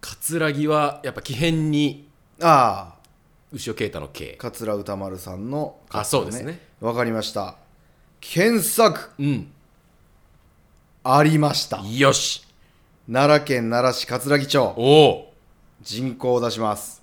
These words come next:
Speaker 1: 頼む。
Speaker 2: 出ました。
Speaker 1: 多くあれ。
Speaker 2: 葛城町の人口は、
Speaker 1: はい。
Speaker 2: 千八十九人。
Speaker 1: えー、あー、そうか。
Speaker 2: はい。
Speaker 1: まあ、三千は超えれなかったですが、
Speaker 2: そうですね。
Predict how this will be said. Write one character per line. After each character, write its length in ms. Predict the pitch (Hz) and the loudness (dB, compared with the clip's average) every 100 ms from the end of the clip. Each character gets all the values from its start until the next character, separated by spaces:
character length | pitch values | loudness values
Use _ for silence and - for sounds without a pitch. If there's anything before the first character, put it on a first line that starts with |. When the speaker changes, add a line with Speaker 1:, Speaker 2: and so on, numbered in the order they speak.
| _ _ _ - | _ _ _ -14
Speaker 1:
頼 340 | - 170 202 | -8 0 2
む。 180 | 220 151 - _ _ _ _ _ _ _ _ _ _ _ | 2 0 -6 _ _ _ _ _ _ _ _ _ _ _
Speaker 2:
出 140 | 131 127 | -4 -4
ま 140 | 123 | -4
し 100 | - | -8
た。 220 | 92 85 - | -10 -12 -12
Speaker 1:
多 240 | 120 123 | -8 -8
く 200 | - 107 - | -8 -12 -6
あ 180 | 95 | -4
れ。 140 | 95 82 _ _ _ _ _ _ _ _ _ _ _ _ _ _ | -4 -8 _ _ _ _ _ _ _ _ _ _ _ _ _ _
Speaker 2:
葛 340 | - 101 120 120 | -16 -14 -8 -8
城 100 | 113 | -4
町 140 | 127 | -4
の 80 | 117 | -4
人 180 | 127 143 | -4 2
口 140 | 147 | 6
は、 260 | 151 147 - | 6 4 0
Speaker 1:
は 140 | 127 | -4
い。 120 | 117 - _ _ _ _ _ _ _ _ | -4 -6 _ _ _ _ _ _ _ _
Speaker 2:
千 460 | - - 156 165 104 | -16 -6 -2 0 -2
八 360 | - 110 120 | -8 -12 -8
十 240 | 113 123 117 | -6 -6 -8
九 300 | - 135 127 | -4 0 0
人。 160 | 98 95 | -2 -6
Speaker 1:
え 480 | 190 196 196 185 180 | -6 -4 -4 -4 -4
ー、 280 | 175 165 | -4 -4
あ 20 | 156 | -4
ー、 40 | |
そ 200 | - 156 | -4 -4
う 40 | |
か。 100 | 120 135 110 104 107 - - - - - _ | -2 0 2 2 0 -2 -10 -20 -20 -20 _
Speaker 2:
は 100 | 123 | -8
い。 320 | 113 92 87 - _ _ _ _ _ _ _ _ _ _ _ _ | -6 -8 -12 -16 _ _ _ _ _ _ _ _ _ _ _ _
Speaker 1:
ま 140 | 123 127 | -12 -10
あ、 40 | |
三 320 | 131 135 147 | -8 -6 -6
千 120 | 147 | -4
は 80 | 131 | -4
超 120 | 127 139 | -2 -2
え 60 | |
れ 40 | 139 | 0
な 120 | 135 | -4
か 100 | 120 | -6
っ 80 | - | -8
た 100 | 107 | -10
で 80 | 107 | -10
す 220 | - 104 | -12 -10
が、 400 | 107 120 117 - | -2 0 0 -4
Speaker 2:
そ 340 | - 139 135 | -8 -4 -2
う 40 | 98 | -4
で 80 | |
す 120 | 92 98 | -8 -16
ね。 360 | 95 92 - | -14 -14 -16